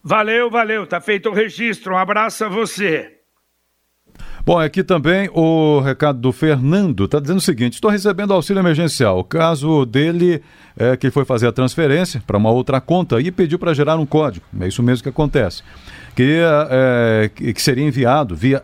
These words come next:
Speaker 2: S M S, ok? Mas o código não chegou. Aí tentei de novo e descobri por quê. Meu número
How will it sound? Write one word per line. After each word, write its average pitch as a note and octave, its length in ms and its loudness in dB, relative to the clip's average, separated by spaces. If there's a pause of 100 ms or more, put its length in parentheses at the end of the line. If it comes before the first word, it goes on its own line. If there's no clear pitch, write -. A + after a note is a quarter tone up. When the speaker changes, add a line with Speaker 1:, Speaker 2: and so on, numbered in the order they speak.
Speaker 2:
S D3+ 380 0
M D3 200 0
S, A#2+ 460 -2
ok? A#2+ 420 0 (320)
Mas C3 160 0
o C#3+ 60 0
código E3+ 340 0
não F#3+ 140 2
chegou. E3 560 0 (320)
Aí C#3+ 100 -2
tentei D#3+ 300 0
de D3+ 120 2
novo E3+ 360 2 (400)
e D#3 420 2
descobri E3+ 440 0
por F3+ 180 -2
quê. B2+ 180 0
Meu C#3+ 220 2
número F#3+ 540 2